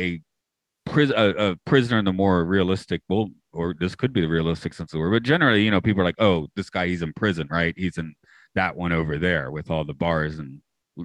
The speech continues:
tall walls and stuff," where this guy's just falling off the face of the earth,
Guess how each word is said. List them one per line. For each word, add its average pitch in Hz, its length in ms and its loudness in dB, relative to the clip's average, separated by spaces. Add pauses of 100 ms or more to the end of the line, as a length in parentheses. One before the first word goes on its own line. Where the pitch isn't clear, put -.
(120)
tall 85 220 0
walls 85 280 0
and 73 120 -12
stuff," - 340 -10
where 76 220 -2 (200)
this 143 180 4
guy's 113 240 6
just 98 180 -8 (160)
falling 98 260 4
off 87 160 0
the - 80 -16
face 87 320 -4
of 73 60 -12
the 76 100 -2
earth, 87 220 0